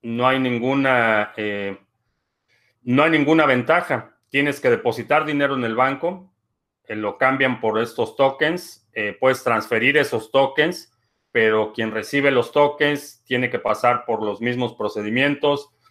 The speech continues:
necesita ya sea abrir una cuenta, necesita proporcionar identificación. Entonces, eh, en sentido estricto, la realidad es que no, no ofrece ninguna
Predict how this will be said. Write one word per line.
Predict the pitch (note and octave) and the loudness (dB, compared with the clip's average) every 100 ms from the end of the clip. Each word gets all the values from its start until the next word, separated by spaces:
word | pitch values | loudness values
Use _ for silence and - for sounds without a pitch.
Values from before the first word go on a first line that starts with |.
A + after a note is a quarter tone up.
| _ _ - | _ _ -10
necesita | G#2+ G#2+ B2+ A#2+ B2 | -6 -4 -2 0 0
ya | A2 A2+ | 0 0
sea | - A2 | 0 0
abrir | A2 | 0
una | A2 G#2 - | -2 -2 0
cuenta, | D3+ D#3 D3+ | 0 2 2
necesita | A#2+ - A2 - G#2+ | 0 -2 -4 -2 -2
proporcionar | - G2+ G#2 G2 G#2+ A2+ | -2 -4 -4 -4 -2 0
identificación. | G#2+ G2+ G2 F#2+ G2 G#2+ G#2+ C#3+ D#3 - - _ _ _ _ _ | 0 -4 -6 -14 -4 -2 2 2 0 -4 -20 _ _ _ _ _
Entonces, | A#2 A2+ C#3 C#3+ C#3 - | -4 2 2 2 0 -2
eh, | A#2+ A2+ G#2+ G#2+ A2 - | 0 2 4 4 0 -2
en | A#2 | -2
sentido | C3 A2 E3 D#3+ | -2 2 4 4
estricto, | - D3 D#3+ - F3 F3 - - _ - | 2 0 0 2 4 4 0 -16 _ -8
la | A#2 A#2+ | -2 2
realidad | A#2+ C3+ | 2 2
es | D3+ | 0
que | C#3 | 0
no, | C#3 C#3+ | 2 2
no | C3 C3+ | 0 -2
ofrece | C#3+ C#3 C#3 | -2 -4 -4
ninguna | A#2+ A#2+ C3 C3 A2+ | -4 -4 -2 0 -2